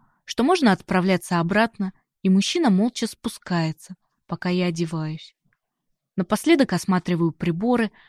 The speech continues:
чтобы убедиться в их исправности, и следую по лестнице к выходу.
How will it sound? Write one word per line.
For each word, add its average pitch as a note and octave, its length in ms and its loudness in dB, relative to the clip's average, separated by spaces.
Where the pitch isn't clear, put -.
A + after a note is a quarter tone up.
чтобы B3+ 340 2
убедиться B3+ 540 2
в E3+ 80 0
их - 140 -4
исправности, F3+ 800 -4
и G3+ 60 -4
следую B3 400 4
по F3 120 -4
лестнице F3+ 500 -2
к - 100 -16
выходу. E3 540 -6